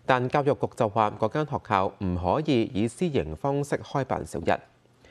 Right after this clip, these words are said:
黃大仙獻主會普仁小學下學年因為小一收生人數只係得十五個人，距離十六人嘅開班線要求差一個人，唔獲開辦小一。校方決定再申請開辦私立小一。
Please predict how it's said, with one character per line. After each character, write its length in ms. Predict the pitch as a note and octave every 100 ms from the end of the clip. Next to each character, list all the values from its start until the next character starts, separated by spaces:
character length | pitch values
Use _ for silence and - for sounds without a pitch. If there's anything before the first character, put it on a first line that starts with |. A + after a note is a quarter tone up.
| - - -
黃 220 | G#2+ G2 A2
大 200 | C3 B2+
仙 260 | B2+ F#3+
獻 220 | E3 C#3+ A2+
主 160 | C3
會 160 | B2+ C3+
普 200 | G#2+ A#2+
仁 160 | B2 D#2
小 160 | G#2
學 160 | A#2 G#2+ -
下 100 | F#2
學 160 | G2 -
年 200 | F2+ D#2 D#2
因 140 | C#3+
為 140 | B2+
小 320 | F#2+ - E2 G2+
一 80 | C#3 C3 -
收 260 | - C3
生 260 | C3 C#3+ C3+
人 220 | - D#2+ D#2
數 280 | - G#2 E2+
只 80 | -
係 100 | C3
得 140 | - -
十 160 | - -
五 160 | D#2+
個 100 | E2 F#2+
人， 220 | F2+ C#2+ - - - -
距 80 |
離 220 | D#3 D3+ F2
十 120 | A#2+ -
六 140 | A2 -
人 240 | E2+ D#2+
嘅 140 | A#2 A#2
開 180 | E3
班 260 | D#3+ D#3+ D#3+
線 240 | D3+ G#2+ A2
要 140 | D3
求 220 | C3 E2+
差 180 | - C#3
一 140 | C3+
個 160 | C3+ G#2+
人， 260 | F2 C#2+ - - -
唔 220 | D#2 D2+ F2
獲 140 | E2 -
開 140 | C3
辦 220 | - D#2+
小 120 | D#2+ E2
一。 200 | A#2 A#2+ - _ - - - -
校 140 | - E2+
方 240 | - A2
決 140 | A2 G#2
定 280 | F#2+ E2+
再 220 | E2+ G#2 F#2
申 240 | C3+ B2+
請 180 | G2+ F#2
開 240 | - C3
辦 220 | B2 F#2+ E2
私 200 | - C3
立 100 | G2+
小 160 | - E2+
一。 240 | E2+ B2